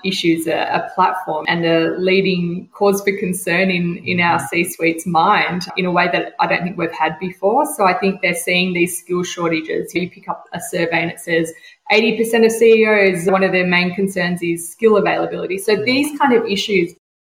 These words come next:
Speaker 1: are probably what's more getting the attention. My whole reason for being in this space is absolutely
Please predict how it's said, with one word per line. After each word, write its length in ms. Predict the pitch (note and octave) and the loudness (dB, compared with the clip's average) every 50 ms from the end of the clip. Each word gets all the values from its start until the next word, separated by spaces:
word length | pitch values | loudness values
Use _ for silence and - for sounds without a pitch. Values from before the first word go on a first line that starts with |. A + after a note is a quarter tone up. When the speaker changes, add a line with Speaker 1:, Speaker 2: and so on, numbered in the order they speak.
| _ _ _ _ _ _ _ | _ _ _ _ _ _ _
Speaker 1:
are 120 | A3 G3 - | -4 -4 -2
probably 440 | - A3+ - - G3+ G3 A3 G#3 F#3+ | -2 0 0 2 2 4 4 4 4
what's 280 | F#3+ F3+ - - - | 4 2 0 -2 -2
more 240 | G3+ F#3+ F#3 F#3+ G3 | 0 2 4 4 4
getting 300 | F#3+ G#3+ G3+ F#3+ G3 F#3 | 4 2 4 4 2 2
the 140 | F3 E3 E3+ | 2 0 0
attention. 580 | E3+ - - F3+ F3 F3 - - F3 F3 F3 E3+ - - - - - _ | -2 -2 -4 -6 -6 -4 -6 -4 -4 -4 -4 -6 -8 -14 -20 -20 -14 _
My 360 | G3 G3 G3+ G3+ A3+ A#3+ B3 | 2 4 4 6 6 6 4
whole 500 | A3 G#3+ G#3+ G3+ G3 F#3 F3 F3 F3+ - - - _ - | 4 4 4 4 4 4 2 0 -2 -4 -6 -10 _ 2
reason 460 | F#3 G3+ G3+ A#3 G#3+ A3+ A3 G3 - | 4 4 4 4 4 4 2 2 2
for 100 | F#3 F3 | 0 -2
being 300 | E3 E3+ E3 F3 F3 E3+ | 0 0 -2 0 -2 -2
in 100 | E3+ E3+ | -4 -4
this 140 | E3+ E3 - | -6 -8 -8
space 320 | - F3 E3 E3 E3+ - | -6 -6 -4 -4 -4 -6
is 120 | F3+ - - - - | -10 -10 -6 -2 -2
absolutely 920 | F#3 - - - - - F#3+ F3+ F3 F3 - F3+ F3 E3+ E3+ E3+ - | 0 0 -2 -4 -4 -2 -2 0 0 -2 -2 0 0 0 0 -2 -6